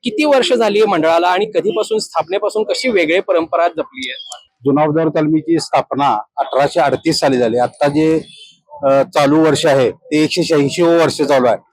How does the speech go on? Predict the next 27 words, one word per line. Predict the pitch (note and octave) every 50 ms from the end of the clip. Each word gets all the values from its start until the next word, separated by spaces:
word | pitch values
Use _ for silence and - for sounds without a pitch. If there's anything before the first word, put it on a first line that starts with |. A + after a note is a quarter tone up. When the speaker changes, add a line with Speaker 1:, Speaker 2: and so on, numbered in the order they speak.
| _ _ _ _ _ _ _ _ _
Speaker 2:
आणि | - C#3 C#3+ D#3+ E3 E3+ F3 F3 D3+ D#3
यात | D3+ E3 D#3+ -
म्हणजे | D#3 D#3+ D3+ D3 C#3+ D#3+ E3+ E3
गणेशोत्सवाच्या | D3+ D3+ D3 F3 F3+ - F#3+ E3+ - G3 F#3 E3 - F#3+ F3+
बाबतीत | E3+ D#3+ E3 D3+ - - - F3+ E3+
जर | D#3 F#3 F3
बोलायचं | D#3+ E3 D#3+ D3+ D3+ D3+ D3+ C#3 E3
झालं, | D#3+ C#3+ C#3+ C3+ C3 C3 G#2+
पुण्यानंतर | - - _ - E3 D3 E3 F3 F#3 F#3 E3+ D3+ C#3+ E3+ E3
कोल्हापुरात | - F3+ D#3 D3+ D#3+ D#3+ D3+ E3 E3 E3+
पहिली | - - E3 D#3 C#3+ D3+ F3+ F3
एकवीस | - - E3+ E3 -
फुटी | - D#3+ D3 E3 D#3
गणपती | D#3 D3 C3 - D3+ C3+ C#3+ C#3 A#2 G2 _ _ _ _ - _ -
ही | - - F3 F3+ F#3 F#3+ G3 F3 - - - _ _ _ _ _ -
आता | C#3 C3+ - _ - F3
इको | F#3+ F#3 E3+ - F#3+ F#3
फ्रेंडली | - - D#3+ E3+ E3 E3 D#3 E3 E3+ E3+ D#3
किंवा | D#3+ E3+ E3 E3+ E3 -
शाडूच्या | - D#3 D3 D3+ D#3+ D#3+ E3 E3+ E3
मूर्त्या | E3 D3+ C3+ - D#3
बनवा, | C#3+ C#3+ C3+ C#3 D3
पण | C#3+ E3 D#3+ D#3+
त्यावेळेला | - - F3 E3 E3+ F#3 F#3+ F#3 F#3 F#3 F#3 F3+
एकोणीसशे | E3 D3 - E3+ F3+ E3+ F3+ F3
अठ्ठ्याहत्तर | D#3 - - F3 E3 - E3+ D#3
साली | - E3 D#3 D3+ C#3+